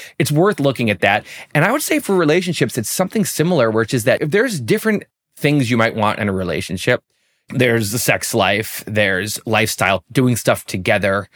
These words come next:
there's doing stuff out in the world together. There's also how it is when you're on your couch alone watching T V. There's life philosophy and, you know, there's just general kind of compatibility. There's how you are socially. Do you like the same people? Do you hang out with the same friends?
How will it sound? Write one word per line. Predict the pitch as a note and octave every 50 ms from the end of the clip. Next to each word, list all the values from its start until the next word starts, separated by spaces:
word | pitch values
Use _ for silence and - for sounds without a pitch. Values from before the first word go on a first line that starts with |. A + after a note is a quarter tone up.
| - - - - -
there's | A#2 G#2+ A2+ G#2 G2+ G2+ G2 G2 F#2 G2 F#2+ - - - -
doing | - D#3+ F#3 E3+
stuff | - F#3+ C3
out | C#3+ C3+
in | A2
the | A#2 G#2+
world | B2+ E3 G3 -
together. | D3+ A#2 A#2+ B2 B2+ B2
There's | D3 C#3+ C3
also | D#3 D#3 - D3+ A#2+ - _ _ -
how | - - E3 E3 E3 F3
it | D#3
is | C#3+ D3 C#3
when | A#2 B2+ A#2+
you're | A#2+ B2 A#2+
on | A#2+ A2+
your | A2 G#2+ G2
couch | - - C3+ G#2+ D#2 - -
alone | G#2+ G2+ A2 A2 G#2 G#2 G#2+ G#2
watching | G#2 G#2 G2+ - - F#2+ G2 G2 - _ -
T | - B2+ D#3
V. | E3 G#3 D#3 - - - - - - - - - -
There's | - G2 A2 A2 G#2+ G#2+ G#2+ G#2+ G#2 G#2+ G#2 G2 - - _ _ -
life | C3 C#3+ C#3+ -
philosophy | - C3 A2+ G#2 G2+ G2+ - A2+ - - - G#2 F#2+ G#2 G#2
and, | G#2 A2 G#2+
you | A2+
know, | G#2+ G#2 G#2+ G#2+ -
there's | A2 A2+ G#2+ G#2+
just | G2+ - C3+ A2+ -
general | C3+ B2 C3 C3+ C3+
kind | - D3+ D#3+
of | D#3+
compatibility. | - - D#3 - - E3+ E3+ E3+ D3+ F#3+ F#3+ E3+ A#2+ G#2
There's | G2 C3 C3 A#2+ - -
how | - - F3+
you | F#3+ F#3+ F3
are | F3 F3 E3
socially. | - - G3+ G#3 G3 - C3+ G#2+ F2+ F#2
Do | G2 G#2+
you | A2+
like | A#2 A#2+ C3 C3
the | - -
same | - D3+ C#3+ C#3+
people? | C3 - - D#3+ C3+ A#2+ A2
Do | G2+ G2+
you | G#2 G#2+
hang | A2 B2 B2+ B2+ B2
out | B2+
with | - -
the | A2+
same | - C#3 B2+ -
friends? | - D#3 B2+ -